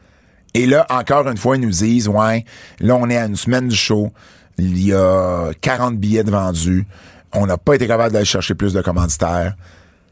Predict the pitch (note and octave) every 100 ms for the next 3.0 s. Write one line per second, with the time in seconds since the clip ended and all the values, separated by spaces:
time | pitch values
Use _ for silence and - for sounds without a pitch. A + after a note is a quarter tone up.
0 | _ _ _ A#2 C#3 D#3+ B2 C3 E3+ F3
1 | C#3 - G#2 A2 D3+ C#3 B2 A2 D#3 E3
2 | D3 C#3 - E3+ C3 A#2 A#2 A2+ G2+